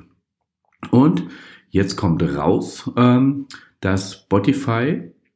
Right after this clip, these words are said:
dafür dreihundert Millionen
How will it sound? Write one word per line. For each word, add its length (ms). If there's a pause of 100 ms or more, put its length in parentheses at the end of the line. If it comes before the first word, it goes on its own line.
(420)
dafür 540
dreihundert 960
Millionen 680